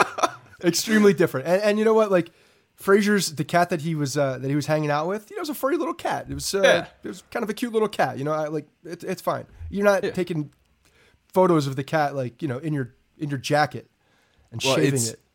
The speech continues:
Speaker 1: it's kinda, it's kind of like a redheaded cat. Kinda got the orange, the orange, uh, orange fur, just like, just like Frazier. Kinda matches him.
Speaker 2: Yeah. So I, I don't know. I mean, Frazier, uh, the,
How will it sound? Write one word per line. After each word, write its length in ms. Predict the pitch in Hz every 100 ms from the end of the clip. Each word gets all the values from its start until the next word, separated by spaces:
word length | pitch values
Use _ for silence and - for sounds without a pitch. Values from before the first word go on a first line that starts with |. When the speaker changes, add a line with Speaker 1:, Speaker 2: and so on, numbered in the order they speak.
| _ -
Speaker 1:
it's 280 | 123 120 -
kinda, 400 | 156 147 147 120
it's 160 | 120
kind 200 | - 156
of 80 | 165
like 140 | 131 123
a 80 |
redheaded 540 | 110 117 117 117 113 95
cat. 320 | - - - _ _ _ _ _
Kinda 200 | - 196
got 200 | 202 143
the 80 | 117
orange, 440 | 104 117 113 110
the 100 | 104 107
orange, 400 | 107 107 104 107
uh, 240 | 104 101
orange 280 | 113 110 104
fur, 300 | - 104 139
just 240 | 131 123
like, 260 | 113 104 98
just 220 | - 107
like 140 | 110 104
Frazier. 320 | 104 104 151
Kinda 180 | - 131
matches 400 | 95 101 - 113
him. 120 | 165 _ _ _ _ _
Speaker 2:
Yeah. 180 | 117 107
So 280 | - 139 131
I, 200 | 156 147
I 60 |
don't 80 | 131
know. 140 | 123
I 80 | 123
mean, 220 | 147 139 -
Frazier, 460 | - 180 170 165 151
uh, 300 | 139 127 120 - _ _ _ _
the, 140 | 131